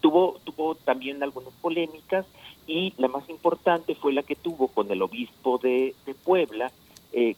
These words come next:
que le recriminaba que se metiera a, a asuntos que eran de hombres, y le recomendaba que volviera a la vida, a la vida conventual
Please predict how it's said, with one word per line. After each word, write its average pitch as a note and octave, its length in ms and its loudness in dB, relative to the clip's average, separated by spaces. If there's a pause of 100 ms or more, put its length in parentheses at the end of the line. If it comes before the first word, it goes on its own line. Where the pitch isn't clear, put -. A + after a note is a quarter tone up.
que C3+ 80 2
le B2+ 100 -4
recriminaba C3+ 1040 -2 (300)
que C3 120 -2
se B2 140 0
metiera C#3+ 720 -2
a, A2 260 0
a G#2 120 -4
asuntos B2 680 -6
que G2 180 -2
eran F#2+ 220 -2
de D#2 120 -8
hombres, D2 460 -6 (400)
y G2+ 100 -8
le G2 140 4
recomendaba A#2 760 2
que A2+ 440 -4 (120)
volviera G2+ 800 0
a F#2 100 -6
la E2 160 -10
vida, E2 640 -2
a E2 100 -12
la D#2 140 -10
vida E2 220 -2
conventual G#2+ 840 0